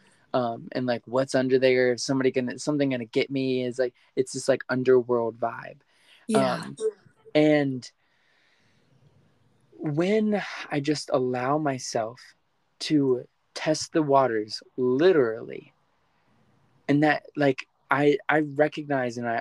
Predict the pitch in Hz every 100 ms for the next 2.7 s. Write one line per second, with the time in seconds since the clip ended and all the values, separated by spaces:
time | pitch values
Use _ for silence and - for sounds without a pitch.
0 | - 123 127 117 117 113 107 113 113 110
1 | - - - - _ _ _ _ _ _
2 | _ - 139 127 135 143 139